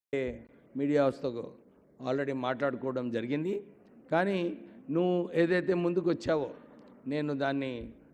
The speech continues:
గౌరవిస్తాను." అంటే గద్దర్ గారు ఎప్పుడు కూడా ప్రజల గురించి ఆలోచించేవారు.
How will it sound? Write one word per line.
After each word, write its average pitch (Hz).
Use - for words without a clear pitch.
గౌరవిస్తాను." 151
అంటే 185
గద్దర్ 185
గారు 185
ఎప్పుడు 175
కూడా 170
ప్రజల 156
గురించి 143
ఆలోచించేవారు. 123